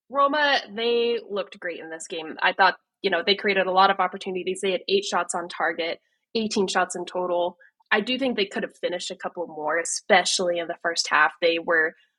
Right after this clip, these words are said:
serving balls in from the left and the right side, um, had some shots from distance,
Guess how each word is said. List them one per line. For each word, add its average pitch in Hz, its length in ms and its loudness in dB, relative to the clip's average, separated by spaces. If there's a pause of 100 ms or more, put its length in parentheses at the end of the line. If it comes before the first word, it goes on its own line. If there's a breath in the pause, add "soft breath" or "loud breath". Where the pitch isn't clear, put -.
(260)
serving 233 460 6
balls 190 300 6
in 190 140 -2
from 175 140 -8
the 175 60 -6
left 180 320 0
and 180 180 -2
the 180 80 -6
right 170 240 -6
side, 170 400 0
um, 151 280 -4
had 214 220 2
some 202 120 -6
shots 180 320 -2
from 175 140 -12
distance, 170 520 -6